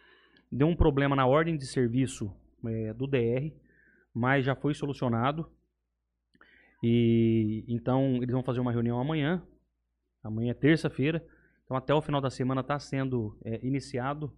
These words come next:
é, essa, essa importante conquista, que era um desejo, um anseio de muitos anos, tanto da população de Jales como da população de Dirce Reis. E aí a obra vai começar, é, muitas pessoas podem perguntar, "Mas a-,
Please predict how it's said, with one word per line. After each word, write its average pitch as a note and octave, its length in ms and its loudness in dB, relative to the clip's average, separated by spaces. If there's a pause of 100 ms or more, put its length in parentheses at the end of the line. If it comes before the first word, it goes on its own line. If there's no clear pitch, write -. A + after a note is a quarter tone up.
(840)
é, G2+ 560 -6
essa, A2+ 560 -4
essa G#2+ 600 -6
importante D3+ 520 2
conquista, D3+ 480 -2
que B2 60 -4
era B2+ 80 -2
um C3+ 40 -2
desejo, C3 460 0
um B2 40 0
anseio C3+ 520 2 (280)
de B2 80 -2
muitos C3+ 440 2
anos, D#3 440 2 (420)
tanto E3+ 240 0
da D#3+ 60 0
população C3+ 400 0
de A#2 100 0
Jales C#3 420 0
como C3 180 -4
da C3 100 -2
população B2 460 -2
de A2+ 60 0
Dirce A#2 240 -2
Reis. A#2+ 460 0 (800)
E B2+ 140 4
aí C3 240 6
a C3 100 6
obra C3+ 220 6
vai C3 80 4
começar, A#2+ 680 0 (180)
é, G#2+ 320 -4
muitas A2+ 320 -4
pessoas B2+ 360 -4
podem B2 220 -2
perguntar, B2+ 360 -2
"Mas B2 260 -4
a-, B2+ 140 -12